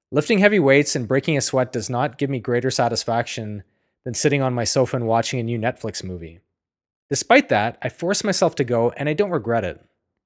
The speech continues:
If you're trying to get more muscular as a guy, invest in some healthy dietary supplements to give you an edge in your workout and see what happens. Even Costco sells vegan protein supplements for a fairly reasonable price.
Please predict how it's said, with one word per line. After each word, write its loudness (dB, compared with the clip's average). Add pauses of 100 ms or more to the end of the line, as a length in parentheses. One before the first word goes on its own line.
(760)
If 2
you're 4
trying 4
to 2
get 6
more 2
muscular 2
as 0
a -4
guy, -2 (340)
invest 0
in 0
some 2
healthy 6
dietary 4
supplements -4
to -10
give -2
you 2
an 0
edge -4
in -6
your -6
workout -6
and -14
see -2
what 2
happens. -4 (540)
Even 4
Costco 6
sells 2
vegan 0
protein 0
supplements -2
for -2
a -4
fairly 2
reasonable 0
price. -8